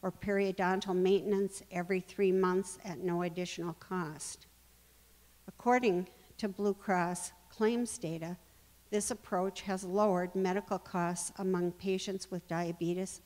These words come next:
and coronary artery disease. Blue Cross claims data from two thousand and nine showed that beneficiaries with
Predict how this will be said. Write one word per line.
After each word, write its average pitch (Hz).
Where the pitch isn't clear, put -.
and 185
coronary 185
artery 170
disease. 170
Blue 226
Cross 208
claims 226
data 220
from 185
two 220
thousand 202
and 185
nine 202
showed 190
that 175
beneficiaries 202
with 175